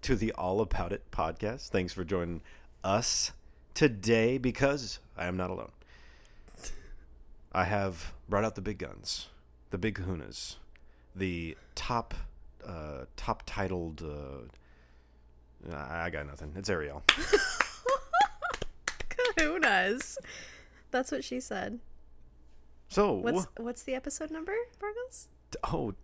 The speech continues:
Speaker 1: today is, well, not today. Today is Tuesday. Best, <laughs> best damn day of the week, if you ask me. Giving Friday a run for its money,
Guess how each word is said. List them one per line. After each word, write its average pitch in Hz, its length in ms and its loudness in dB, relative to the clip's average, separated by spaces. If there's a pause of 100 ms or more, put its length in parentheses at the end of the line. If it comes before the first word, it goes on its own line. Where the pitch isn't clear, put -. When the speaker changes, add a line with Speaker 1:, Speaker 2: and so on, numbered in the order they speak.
Speaker 1:
today 107 640 -2 (100)
is, - 380 -4 (380)
well, 92 120 -2
not 98 200 0
today. 82 280 -6
Today 101 260 -2
is - 240 -2
Tuesday. 117 460 0 (200)
Best, - 280 -4
<laughs> - 40 -14
best 80 180 -4
damn 76 120 -6
day 76 80 -4
of 73 60 -4
the 71 80 -6
week, 80 140 -6
if 78 80 -8
you 80 60 -4
ask 76 140 -6
me. 87 120 -6
Giving 80 160 -8
Friday 82 320 -2
a 82 100 -8
run 80 320 -6
for - 280 -8
its - 220 -10
money, 110 760 2